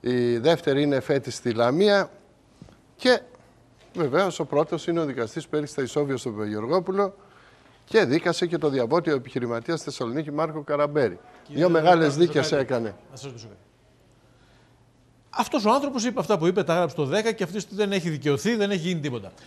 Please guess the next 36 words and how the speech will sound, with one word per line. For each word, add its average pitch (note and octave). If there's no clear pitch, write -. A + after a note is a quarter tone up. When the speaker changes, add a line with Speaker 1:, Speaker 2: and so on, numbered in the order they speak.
Speaker 2:
Δεν B3+
υπάρχει A3+
ένωση F#3
δικαστών C#3+
και C3
εισαγγελέων. A2+
Σας C#3+
το G#3
λέω A3+
για F#3+
το D#3+
εξής. C#3+
Ο F#3
κόσμος D4
μας A#3+
ακούει, G3+
έχει A#3+
τρελαθεί, D#3
έτσι. -
Βλέπει C4
να F#3+
του B3
έχει, F3+
να D3
του G#3
έχει F3
πέσει A3+
ο F#3+
ουρανός E3+
στο E3
κεφάλι C#3
Speaker 1:
Βέβαια. C3+
Speaker 2:
και -
έχει C#4
ένα C4+
αποκούμπ G#3+